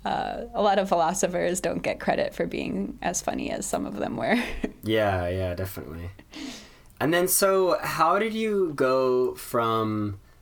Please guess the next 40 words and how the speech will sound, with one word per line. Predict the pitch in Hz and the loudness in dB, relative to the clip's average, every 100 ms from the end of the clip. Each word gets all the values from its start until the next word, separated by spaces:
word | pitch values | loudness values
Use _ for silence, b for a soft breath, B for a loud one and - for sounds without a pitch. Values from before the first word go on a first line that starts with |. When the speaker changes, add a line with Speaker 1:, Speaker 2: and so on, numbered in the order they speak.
| - 110 | -18 -4
Speaker 2:
that | 117 117 139 | 0 2 2
initial | 120 127 135 - 135 | 0 0 0 0 0
sort | 131 127 | 2 0
of | 117 | 0
spark | - - 110 110 110 | 0 0 2 0 0
of, | |
like, | 107 110 | -2 0
"Okay, | 143 - 117 104 98 98 B B B B B | -2 0 2 2 0 -4 B B B B B
there's | 110 131 127 123 | 0 2 4 2
stuff | - 160 160 | 2 2 2
about | 180 160 151 | 0 0 2
the | 127 | 0
world | 113 113 110 | 2 2 2
that | 104 | 0
I | |
haven't | 104 101 101 98 - | 0 0 0 -2 -6
thought | - - 107 104 | -10 -2 0 2
about, | 101 98 95 95 92 92 - - - | 0 -2 -2 0 -2 -2 -6 -6 -6
and | 101 98 95 95 92 | -2 0 0 0 -2
I'm | 104 107 | -2 0
interested | 123 123 - 107 | 0 0 -2 -2
in | 107 | 0
it, | 101 | -2
and | 95 | -2
I'm | 107 | -2
interested | 107 101 107 | -2 -2 -2
in | 101 | -2
what | 98 98 - | -2 -4 -4
smart | - 104 104 | -2 -2 -2
people's | 107 95 92 | -4 -4 -6
takes | - 98 95 | -4 -4 -4
on | 90 87 | -6 -6
it | 87 | -6
are," | 85 85 | -6 -2
Speaker 1:
Mm-hmm. | 214 190 185 175 - | 0 0 -2 -8 -10
Speaker 2:
to | - 101 | -6 -2
sort | 120 107 | 0 0
of | 95 | 0
getting | - 107 101 101 | 0 0 2 0
into | 101 98 95 101 95 92 90 90 | 0 0 -2 0 2 2 0 -2